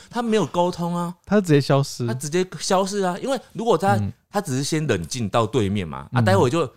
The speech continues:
Speaker 1: 再回来，比如说，“哎，你吃这个很好吃欸。”
Speaker 2: 哦。
Speaker 1: 啊，不是就没事了吗？
Speaker 2: 然后对方就消失了。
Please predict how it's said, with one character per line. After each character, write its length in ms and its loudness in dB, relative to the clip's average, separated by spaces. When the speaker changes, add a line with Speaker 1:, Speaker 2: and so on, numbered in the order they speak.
Speaker 1:
再 160 -2
回 100 2
来， 80 2
比 60 0
如 80 4
说 160 2
，“哎， 180 0
你 80 -4
吃 200 -6
这 100 -4
个 140 2
很 100 0
好 180 4
吃 260 -6
欸。” 120 2
Speaker 2:
哦。 220 6
Speaker 1:
啊， 40 4
不 60 4
是 80 6
就 80 4
没 180 0
事 300 0
了 100 2
吗？ 320 -2
Speaker 2:
然 140 4
后 160 8
对 100 6
方 140 6
就 60 4
消 180 4
失 160 -2
了。 260 2